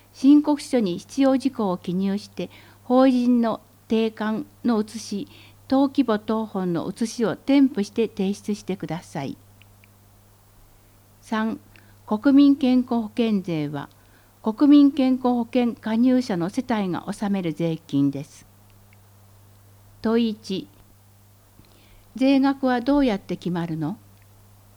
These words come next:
加入者の人数、年齢、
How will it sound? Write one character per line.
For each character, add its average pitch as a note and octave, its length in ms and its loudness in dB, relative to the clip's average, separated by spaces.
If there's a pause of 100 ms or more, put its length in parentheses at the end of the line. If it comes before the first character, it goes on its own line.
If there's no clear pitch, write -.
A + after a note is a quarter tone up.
(1040)
加 A3 160 0
入 C#4+ 260 6
者 A3 160 -4
の F3 100 -4
人 A#3 400 4
数、 D3 300 -6 (240)
年 A3+ 320 2
齢、 G#3 300 -6